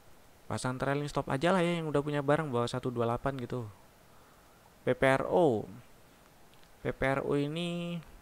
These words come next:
kemarin ya sempat ada <clears throat> rekomendasi beli ya, buy if, eh, ya udah punya barang sih harusnya. Dan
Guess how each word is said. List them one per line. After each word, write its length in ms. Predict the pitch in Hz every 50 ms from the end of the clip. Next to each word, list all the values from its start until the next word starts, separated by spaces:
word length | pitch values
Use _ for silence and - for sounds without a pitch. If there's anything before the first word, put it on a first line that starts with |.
| - - - - - - - - - - - - - - - - - - - - - - - - - - - - - - - - - -
kemarin 320 | 139 135 135 147 180 190 165
ya 160 | 120 107 -
sempat 240 | 131 127 127 123 120
ada 240 | 120 117 117 113 - - - -
<clears throat> 320 | 170 170 175 139 120 117
rekomendasi 600 | 123 117 120 123 123 123 123 120 117 117 - 120 120
beli 320 | 113 131 147 151 135 113
ya, 80 | 107 104
buy 240 | 104 110 110 110 -
if, 240 | - 113 113 107 - - - - - - - -
eh, 400 | - 117 113 104 101 101 101 - 113 113 123 147
ya 240 | 160 139 139 143 -
udah 200 | 135 127 120 117
punya 240 | 113 - 120 117 113
barang 360 | 110 110 110 113 117 117 123
sih 120 | 135 160 139
harusnya. 320 | 113 - 120 - - 131 - - - - - - - - - -
Dan 480 | 110 110 107 107 104 104 107 107 110 -